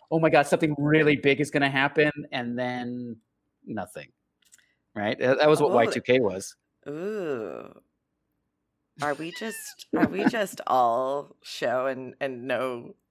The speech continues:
Speaker 2: <laughs> and, and no substance? It's possible,
Speaker 1: <laughs>
Speaker 2: honestly. We're just riding on our charisma. No, I really think it's actually, um,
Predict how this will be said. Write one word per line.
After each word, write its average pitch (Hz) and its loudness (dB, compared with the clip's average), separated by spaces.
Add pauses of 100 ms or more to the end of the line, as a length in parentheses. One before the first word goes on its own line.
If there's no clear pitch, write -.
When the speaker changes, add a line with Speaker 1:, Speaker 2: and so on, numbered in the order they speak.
(280)
Speaker 2:
<laughs> - 0
and, 175 -8 (500)
and 190 -8
no 185 4
substance? - -10 (1900)
It's - -8
possible, 165 4
Speaker 1:
<laughs> 143 4
Speaker 2:
honestly. 160 2 (500)
We're 202 2
just 220 -2
riding 180 6
on 165 4
our 160 4
charisma. 151 -2 (180)
No, 254 6
I 233 10
really 269 2
think 269 -8
it's 220 -4
actually, 196 -2
um, 139 2